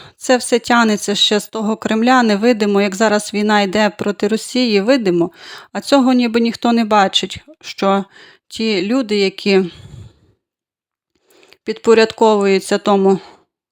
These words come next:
Кремлю, вони спокійно через школу, через свою ту владу, яку вони мали, використовували це проти дітей, дітей. Чинили той справжній геноцид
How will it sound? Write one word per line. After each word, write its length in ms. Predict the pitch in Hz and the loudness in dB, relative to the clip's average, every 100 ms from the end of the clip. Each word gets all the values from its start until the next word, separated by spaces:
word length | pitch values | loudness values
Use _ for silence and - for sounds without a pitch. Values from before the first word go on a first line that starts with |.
| _ | _
Кремлю, 520 | 220 226 220 190 196 _ - - _ _ 320 | -6 -4 -2 -4 -6 _ -20 -20 _ _ -4
вони 220 | 320 349 | -2 -2
спокійно 600 | - 277 294 294 262 220 | -4 -6 2 4 2 0
через 320 | - 196 196 | -2 -2 -2
школу, 580 | - - 269 269 254 240 _ _ _ _ _ _ | -4 0 2 4 0 -4 _ _ _ _ _ _
через 640 | - 202 208 - - - _ - - | -10 -4 -4 -6 -14 -18 _ -20 -20
свою 720 | - - 202 214 214 190 180 - _ 233 | -20 -6 -4 -2 0 0 0 -6 _ -14
ту 140 | - 190 | -8 -6
владу, 640 | 196 262 269 226 233 233 _ _ _ | 0 0 0 -2 -4 -6 _ _ _
яку 260 | 214 - 202 | -12 -8 -6
вони 220 | 208 214 | -4 -4
мали, 360 | 220 208 190 196 | 0 0 0 -4
використовували 800 | 190 - - - 294 285 240 214 | -6 -6 -8 -2 0 2 2 0
це 180 | - | -4
проти 380 | 180 - 226 214 | -4 -2 -2 -2
дітей, 480 | 185 196 - 185 190 - | -4 -8 -6 -6 -6 -6
дітей. 480 | 185 190 185 175 196 _ _ - - _ _ _ - | -6 -4 -2 -2 -6 _ _ -20 -20 _ _ _ -10
Чинили 500 | - 233 262 247 220 | -4 0 2 0 0
той 400 | - 208 202 180 - - _ _ _ _ _ _ _ _ _ | 2 2 2 -4 -16 -20 _ _ _ _ _ _ _ _ _
справжній 680 | - - 233 240 214 214 214 | -20 -8 -2 -2 -2 -4 -4
геноцид 640 | 220 220 - 180 185 - | -4 -6 -4 -6 -6 -10